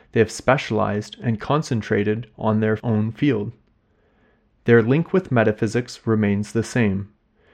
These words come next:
and metaphysics, on the other hand, is independent from them. They continue to need the guidance of metaphysics so as not to step beyond the boundaries of their own specialty.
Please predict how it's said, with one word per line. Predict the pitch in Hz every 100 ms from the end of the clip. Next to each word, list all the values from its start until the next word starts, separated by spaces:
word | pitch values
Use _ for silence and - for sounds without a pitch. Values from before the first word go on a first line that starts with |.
| - -
and | 113
metaphysics, | 107 139 160 113 101 113 - - _
on | - 104
the | 104
other | 110 139 117
hand, | 104 101 120 - _ -
is | - -
independent | 139 151 156 - 139 131 135
from | - 117 107
them. | 104 107 113 _ _ _ _ _ _ _ _
They | 123
continue | 120 120 110 - 170 135 127
to | -
need | 110 123 147
the | 156
guidance | 143 110 110 127 123
of | - 123
metaphysics | 104 104 - 104 113 123 - _ _ _
so | - 123
as | 117 -
not | 117 127 -
to | -
step | 147 - 117 -
beyond | 123 113 104 110
the | 123
boundaries | 120 107 101 101 104 117 -
of | - 110 117
their | 113
own | 104 104
specialty. | - 143 139 110 - -